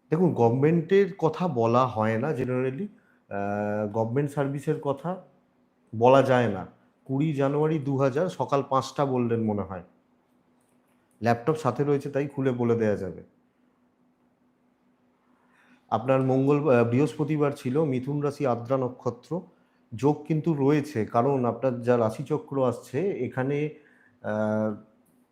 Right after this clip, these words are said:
এখানে লগ্নের দ্বিতীয় রবি বসে থাকা গভর্নমেন্ট সার্ভিসের যোগ কিন্তু তৈরি করে। পাঁচটা পঞ্চান্ন ভোরবেলা না,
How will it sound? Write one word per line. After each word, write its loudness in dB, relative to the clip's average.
এখানে 0
লগ্নের 2
দ্বিতীয় 0
রবি 2
বসে -4
থাকা -4
গভর্নমেন্ট -2
সার্ভিসের -4
যোগ -4
কিন্তু -4
তৈরি 0
করে। 2
পাঁচটা 0
পঞ্চান্ন -2
ভোরবেলা -4
না, -4